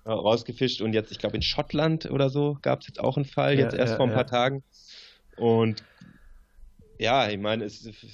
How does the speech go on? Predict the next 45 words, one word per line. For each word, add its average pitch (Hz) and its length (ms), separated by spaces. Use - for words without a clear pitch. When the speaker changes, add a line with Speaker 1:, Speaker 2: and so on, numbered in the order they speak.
Speaker 1:
es - 160
muss 135 180
nicht 156 160
passieren, 143 320
dass 131 160
da 131 80
ein 120 60
Leck 127 200
drin 127 160
ist, 123 180
aber 101 220
wenn's 117 280
passiert, 120 540
dann, 107 200
äh, 104 280
ja, 90 360
ist - 160
das 110 140
lebensgefährlich. 98 680
Und 107 120
in 110 120
unserem 135 320
Fall 127 440
kann 123 160
man 131 100
im 123 100
Prinzip 123 420
das 117 180
Brett 104 260
auch 113 220
unaufgeblasen 98 800
ins 90 140
Wasser 117 240
schmeißen. 104 600
Also 95 220
es 95 100
ist, - 280
es - 180
ist - 140
nicht 113 160
mal 113 160
nur 110 160
das 104 240
Zweikammerding, 117 720
sondern 104 380